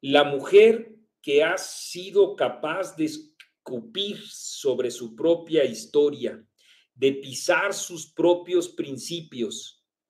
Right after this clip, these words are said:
de querer borrar todos aquellos ideales con los que de joven intentó persuadir a otros jóvenes. Si en mil novecientos ochenta y seis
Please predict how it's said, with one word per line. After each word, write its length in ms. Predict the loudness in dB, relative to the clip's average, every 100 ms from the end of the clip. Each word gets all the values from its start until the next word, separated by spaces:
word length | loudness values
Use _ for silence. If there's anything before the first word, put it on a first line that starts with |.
| _ _ _ _ _
de 220 | 0 0
querer 440 | 4 4 8 8 8
borrar 760 | 4 4 4 4 4 2 -4 _
todos 560 | 2 2 0 -4 -2
aquellos 920 | -4 -4 0 4 4 4 2 2 -8 -10
ideales 880 | 2 4 4 2 2 0 0 -8
con 380 | -4 -2 -2 -4
los 240 | -4 -6
que 220 | -4 -2 0
de 140 | -2
joven 600 | 2 4 4 4 0 0
intentó 720 | -10 -6 -4 -4 2 2 2
persuadir 760 | 2 0 0 -2 -2 -6 -4 -2
a 140 | 0
otros 480 | 0 -2 -4 -8 -8 -2
jóvenes. 580 | 0 0 -8 -20 _ _ _ _ _ _ _ _ _ _ _ _ _ _ _ _ _ _ _ _ _ _
Si 440 | -12 -6 -4 2 2
en 180 | 2
mil 220 | 0 0 4
novecientos 800 | 6 6 2 -2 -2 0 -2 -2
ochenta 500 | -2 -4 -6 0 0
y 140 | 0
seis 720 | -2 0 0 -2 -12 -16 _